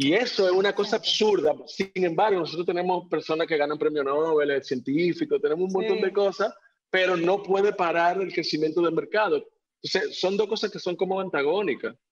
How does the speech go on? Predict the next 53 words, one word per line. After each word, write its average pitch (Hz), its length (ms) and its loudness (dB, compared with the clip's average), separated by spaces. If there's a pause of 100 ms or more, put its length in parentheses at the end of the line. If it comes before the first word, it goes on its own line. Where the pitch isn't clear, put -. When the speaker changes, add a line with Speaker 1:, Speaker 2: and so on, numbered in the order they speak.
(160)
Speaker 1:
¿Por 190 180 0
qué 240 100 2
se 269 140 -2
perpetúan 202 600 2
este 190 200 0
tipo 196 260 -2
de 175 140 0
cosas 180 260 -4
si 175 160 -6
ya 190 140 2
está 208 200 0
demostrado 190 540 0
científicamente 170 680 -2
Speaker 2:
Sí. 165 60 -2
Speaker 1:
que 165 80 0
estamos 160 380 -2
matando 151 300 -2
el 165 80 0
planeta, 143 480 -2
que 135 80 -4
nos 131 80 -2
estamos 135 220 -4
matando 139 320 -6
nosotros? 139 580 -2 (480)
Tiene 254 200 0
que 240 80 0
haber 226 100 2
una 214 120 0
razón 165 460 0
escondida, 156 720 0
tú 170 100 -2
Speaker 3:
¿Qué 175 60 -4
Speaker 1:
sabes, - 180 2
Speaker 3:
tú - 60 4
Speaker 1:
o 349 40 2
Speaker 3:
has 349 80 0
Speaker 1:
sea 277 300 2
Speaker 3:
descubierto, 190 540 -4
Fede? 165 420 -4
¿Qué 202 100 -4
tú 214 100 -6
has 240 80 0
descubierto? 240 300 0
Speaker 2:
Mira, 233 340 0
a 247 100 2
nivel 269 360 2
psicológico 294 800 2
yo 240 80 -4
he 226 40 -4
estudiado 294 400 0
mucho 269 300 0
porque 294 200 -4
me, 202 100 -12